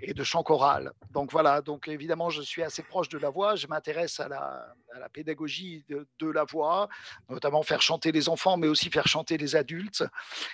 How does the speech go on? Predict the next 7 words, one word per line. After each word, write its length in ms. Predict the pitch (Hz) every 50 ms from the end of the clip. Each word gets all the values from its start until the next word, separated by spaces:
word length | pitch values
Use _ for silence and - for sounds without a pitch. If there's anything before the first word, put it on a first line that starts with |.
| - _ -
Et 120 | - 131
puis, 440 | 135 - - - 175 190 180 180 180
euh, 220 | 160 160 156 151 170 - - _ - - - - - - - - - - - - _ -
euh, 220 | 123 - 175 180 196 190 - _ -
essayer 400 | 175 185 - - 208 196 214 214
aussi 340 | 208 - - 226 226 180 -
que, 380 | - 190 180 170 175 175 160